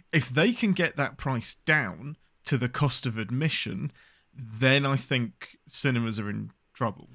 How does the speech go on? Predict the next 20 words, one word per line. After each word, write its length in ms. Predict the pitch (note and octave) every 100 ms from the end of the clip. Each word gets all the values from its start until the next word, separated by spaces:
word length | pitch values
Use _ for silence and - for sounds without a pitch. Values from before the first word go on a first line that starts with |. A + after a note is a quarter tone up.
| -
Like 200 | D3 -
I 40 |
said, 200 | B2+ A#2
you'll 100 | C#3
always 160 | D#3 D#3
have 200 | C#3+ A#2+
those, 220 | C3 A#2+ - -
the 80 | B2
people, 440 | C3+ B2+ B2+ B2
myself 420 | G#2+ A#2 F#3 D#3
included, 460 | A#2 C#3 D#3 C3 G2
that 140 | A2+ A2+
will 120 | A2+
want 220 | A#2+ A2+
the 60 | A2+
cinema 300 | C#3 A2+ G2
experience 680 | - - C#3+ C#3 C3+ B2+ -
and 220 | G#2+ G#2+
wanna 200 | A#2 A2
go. 440 | G2 B2 A2+ A2+